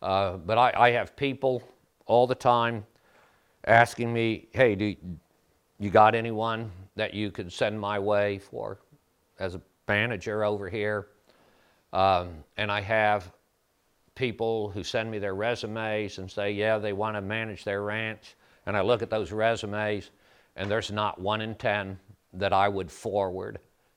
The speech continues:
to one of my clients. So it, it's a tough situation. This labor, and I don't see that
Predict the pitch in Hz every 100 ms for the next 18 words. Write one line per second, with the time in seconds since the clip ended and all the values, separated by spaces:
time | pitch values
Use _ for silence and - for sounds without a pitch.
0 | _ _ - 104 104 98 90 92 - 131
1 | 110 80 82 _ _ - - - 110 104
2 | 95 117 127 123 143 123 151 120 - 120
3 | - 113 113 104 107 123 113 120 127 107
4 | 98 98 - _ 104 123 139 139 - 143
5 | 123 110 -